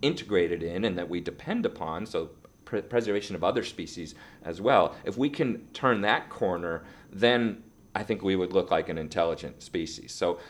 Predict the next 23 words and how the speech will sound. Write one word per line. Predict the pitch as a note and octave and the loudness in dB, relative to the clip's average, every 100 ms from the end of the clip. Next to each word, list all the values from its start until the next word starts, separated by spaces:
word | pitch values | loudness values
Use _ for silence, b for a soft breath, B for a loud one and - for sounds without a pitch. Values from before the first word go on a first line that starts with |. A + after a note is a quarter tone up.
| B | B
so | - D3 | 0 4
I | |
have | F#3 D#3 | 4 4
this | C3 | 4
definition | - A2 G#2 G#2 F#2+ | 4 4 4 0 0
of, | F2+ D#2 | -2 -4
of | - E2 | -4 -6
true | - D3 | 0 0
intelligence | A#2+ - F#2+ F#2 E2+ | 2 2 2 0 -4
or | E2+ | -6
planetary | - A2 A#2 G#2 G2 D#2 D#2+ | -2 0 0 0 -2 -4 -4
intelligence, | D2+ D#2+ D#2+ D#2+ D#2 - - B B | -4 -4 -4 -6 -10 -12 -16 B B
which | G#2 F#2+ | -4 -2
is | F#2 | -2
basically | F2 G#2+ G#2+ G#2 G2 G2 F#2 E2+ E2 - _ | 2 2 2 -8 0 2 2 0 -6 -14 _
what | G2+ F#2 E2+ - - - | 0 2 2 -4 -16 -2
we're | G2 F#2 | 2 2
aspiring | - - - F2+ F2+ F#2 E2+ D#2 | -2 -10 -2 2 4 2 0 -4
to | - D2+ | -8 -8
achieve | D2 - D#2 D2+ | -6 -8 -8 -8
now, | D#2+ C#2+ C#2+ - B B B | -8 -8 -10 -12 B B B
and | F#2+ F2+ F2 E2 - b b b b _ _ _ | -6 -4 -4 -6 -12 b b b b _ _ _
what | F#2+ G2 F2+ - | 4 6 6 -2